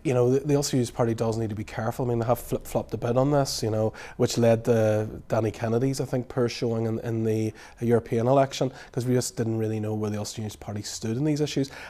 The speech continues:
I think a strong line would be, you know, Remain's better than Boris Johnson's deal. I think just to come out so strong and just say, "We're now a Remain party again." I know we're,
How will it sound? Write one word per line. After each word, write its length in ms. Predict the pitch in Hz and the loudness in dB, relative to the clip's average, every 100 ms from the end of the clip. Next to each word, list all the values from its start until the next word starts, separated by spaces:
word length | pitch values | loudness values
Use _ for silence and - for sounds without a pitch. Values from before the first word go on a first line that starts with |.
| - | 2
I 40 | |
think 120 | 170 | 2
a 40 | 151 | 2
strong 520 | - - 120 131 143 | -2 0 4 6 6
line 300 | 123 113 110 | 4 4 0
would 180 | 107 - | -2 -2
be, 360 | 113 107 110 - - - | 0 0 -2 -4 -12 -4
you 60 | |
know, 100 | 120 | 0
Remain's 600 | 110 110 110 113 117 113 | 2 2 2 2 4 2
better 460 | 107 - 107 107 107 | -2 -2 -2 0 -2
than 580 | 101 104 101 101 101 131 _ | -2 -2 0 -2 -6 -10 _
Boris 300 | 110 107 - | -2 -2 -4
Johnson's 500 | - 104 101 107 101 | -8 -8 -8 -10 -8
deal. 420 | - 110 120 139 139 - | -4 -2 0 -2 -6 -12
I 40 | - | -2
think 180 | 120 123 | -2 -2
just 140 | 113 | -6
to 60 | - | -6
come 180 | 120 | -2
out 120 | 107 104 | 0 -2
so 120 | 113 | -8
strong 320 | - 117 107 | -4 -2 -2
and 100 | 104 | -4
just 120 | 101 | -4
say, 80 | 117 | -4
"We're 180 | 104 107 | -2 -2
now 180 | 104 98 | -2 -6
a 40 | |
Remain 340 | 98 98 98 | -8 -8 -8
party 360 | 113 - 113 120 | -8 -4 -2 -2
again." 340 | 110 117 110 - - | -2 -4 -6 -8 -8
I 60 | 113 | 0
know 120 | 117 | 2
we're, 260 | 117 104 | 4 0